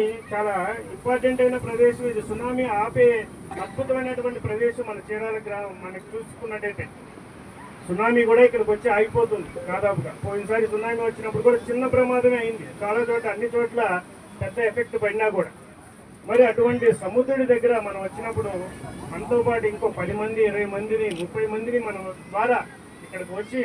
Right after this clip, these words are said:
అందరికీ ఆ పుణ్యంలో పార్టిసిపేట్ చేస్తే ఇంకా అద్భుతంగా ఈ యొక్క కార్యక్రమం ఎంతో వ్యయ ప్రయాసలతో ఎంతో డబ్బు ఖర్చు అవుతుంది, ఇక్కడ వాళ్ళకి సమయం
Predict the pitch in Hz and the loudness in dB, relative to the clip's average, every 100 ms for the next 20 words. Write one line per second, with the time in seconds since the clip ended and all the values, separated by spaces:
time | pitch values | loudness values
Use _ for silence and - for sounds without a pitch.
0 | 175 208 247 247 247 220 214 208 240 226 | 0 2 2 4 2 2 -4 -4 -2 0
1 | 226 185 196 - - 233 220 208 202 233 | 0 0 -4 -4 -4 -4 -2 -4 -4 -4
2 | 190 156 160 - - - 202 247 247 240 | -4 -4 -8 -18 -18 -10 -2 4 6 4
3 | 202 - 247 247 240 220 208 202 - 185 | 0 0 0 0 2 0 0 -4 -6 -8
4 | 196 226 233 233 233 202 190 240 220 190 | -4 -4 -2 -4 -4 -6 -6 -2 -2 -2
5 | 208 226 - 226 226 240 226 247 202 196 | -4 -4 -2 -2 -2 -4 -4 -2 -2 -4
6 | - - 151 160 180 480 - 220 240 233 | -10 -20 -18 -14 -2 -2 -2 -4 -4 -4
7 | 247 240 240 240 427 - - - - 175 | 0 0 0 -6 -6 -10 -12 -18 -8 -8
8 | 160 - - 165 165 208 240 | -8 -12 -18 -12 -10 -4 0